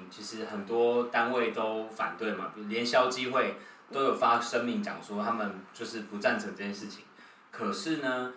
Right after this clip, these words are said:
丁一鸣他就讲了一段话，他就讲说，哦，去年这个台北牛肉面节的冠军啊，这个牛肉面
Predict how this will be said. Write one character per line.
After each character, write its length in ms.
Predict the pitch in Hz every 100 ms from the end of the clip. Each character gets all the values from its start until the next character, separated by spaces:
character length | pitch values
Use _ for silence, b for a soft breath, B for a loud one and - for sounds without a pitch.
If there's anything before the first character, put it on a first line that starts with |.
| B _
丁 140 | 139
一 100 | 143
鸣 280 | 131 110 101 -
他 340 | - - 113 -
就 180 | 117 104
讲 200 | - -
了 80 | -
一 40 |
段 140 | 107 107
话， 140 | 104
他 80 | 107
就 60 |
讲 140 | 104 101
说， 180 | - 107
哦， 300 | 104 110 98
去 200 | - 175
年 200 | 147 104
这 80 | 101
个 60 | -
台 120 | -
北 140 | 117
牛 120 | 104 113
肉 60 |
面 180 | 135 131
节 120 | 104
的 60 | 101
冠 260 | - 110 104
军 200 | 110 110
啊， 180 | - -
这 100 | 123
个 60 |
牛 120 | 113
肉 80 | 113
面 240 | 127 113